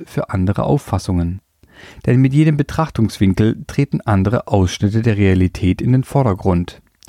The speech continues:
Wer immer nur Kellner war und nie Koch, der kann sich nicht vorstellen, dass es eine Zumutung für die Küche ist, vorherbestimmte Speisenzusammenstellungen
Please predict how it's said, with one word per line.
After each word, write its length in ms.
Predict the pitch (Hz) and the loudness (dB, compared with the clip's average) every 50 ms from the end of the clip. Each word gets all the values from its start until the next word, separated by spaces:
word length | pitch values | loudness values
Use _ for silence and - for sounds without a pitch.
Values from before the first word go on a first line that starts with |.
| - - - - - - - - | -20 -20 -20 -20 -20 -14 -6 -2
Wer 200 | - - - - | -2 -2 0 2
immer 240 | 175 175 170 170 | 2 4 4 4
nur 200 | 160 156 160 - | 4 2 2 0
Kellner 480 | - - - 107 95 95 92 92 90 90 | -2 -4 -2 0 2 2 2 0 0 0
war 320 | 95 92 92 92 98 - | 0 2 2 0 -2 -2
und 240 | - 147 117 - - | -4 -4 -4 0 0
nie 140 | 143 143 143 | 2 2 0
Koch, 460 | - - - 110 92 - - - - _ _ - - - - - | 0 -4 -4 -4 -4 -4 -6 -14 -20 _ _ -20 -20 -16 -8 -4
der 120 | 107 104 | -4 -4
kann 300 | - - - - 113 120 | -4 -4 -4 -2 -2 0
sich 160 | 123 131 131 - | 0 0 0 0
nicht 200 | 139 - - - | 0 -2 -2 -4
vorstellen, 680 | - 135 139 147 - - 101 95 95 101 113 135 135 - - - - | -2 0 0 0 2 2 2 2 4 4 4 2 0 -4 -10 -14 -8
dass 160 | - 110 104 | -6 -4 -4
es 140 | 110 - - | -4 -4 -2
eine 240 | 117 107 104 101 - | 0 2 2 2 0
Zumutung 800 | - - - 147 135 120 104 107 110 110 104 - 110 113 110 | -4 -2 0 2 4 4 4 4 4 4 4 2 2 0 2
für 160 | - - 107 | 2 0 0
die 120 | 101 104 95 | 2 0 -2
Küche 340 | - - 147 147 - - - | 0 -2 -2 -2 -2 -2 -2
ist, 360 | - 107 113 - - - - - - - - _ | 0 0 0 0 -2 -12 -20 -20 -20 -20 -20 _
vorherbestimmte 800 | _ - - 117 117 143 151 147 139 127 - - 120 113 - 117 | _ -2 0 2 4 4 2 2 2 0 2 2 0 2 2 0
Speisenzusammenstellungen 1400 | 110 - - - 117 123 131 123 113 104 95 - - 101 110 92 92 92 92 - - 101 95 95 95 101 104 117 - | -2 -2 0 0 2 4 4 2 2 0 -2 -2 -2 -2 0 0 2 0 0 0 2 2 4 4 4 4 4 2 0